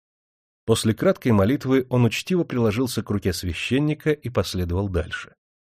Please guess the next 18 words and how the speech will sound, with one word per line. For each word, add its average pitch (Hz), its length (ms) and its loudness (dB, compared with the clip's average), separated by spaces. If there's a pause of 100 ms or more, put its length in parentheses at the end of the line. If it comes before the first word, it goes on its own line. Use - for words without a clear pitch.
(400)
За 98 200 2
ним 196 220 4
поспешила 135 600 -2
блестящая 95 680 -2
свита. - 480 -8 (800)
Столпившийся 104 840 -2
народ 98 480 2 (440)
во 104 180 2
все - 320 0
глаза 113 380 2
рассматривал 117 760 0
будущего 117 560 -2
правителя 87 540 -2
России. - 520 -8 (720)
Был 107 220 4
он 98 120 4
высок, 85 520 -2
строен, 113 640 2